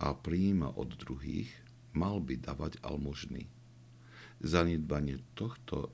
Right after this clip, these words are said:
je v protivenstve s Pánovými prikázaniami. Ak človek neťahne k Bohu skrytým spôsobom a ani nevie, ako slúžiť Bohu v duchu, ani sa nezaoberá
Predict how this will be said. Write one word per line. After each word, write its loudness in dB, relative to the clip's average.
je -2
v -10
protivenstve -2
s -10
Pánovými -2
prikázaniami. -6
Ak 2
človek 6
neťahne 0
k -4
Bohu -2
skrytým -6
spôsobom -2
a 2
ani 4
nevie, 4
ako -4
slúžiť -2
Bohu -4
v -8
duchu, -4
ani 4
sa -2
nezaoberá -2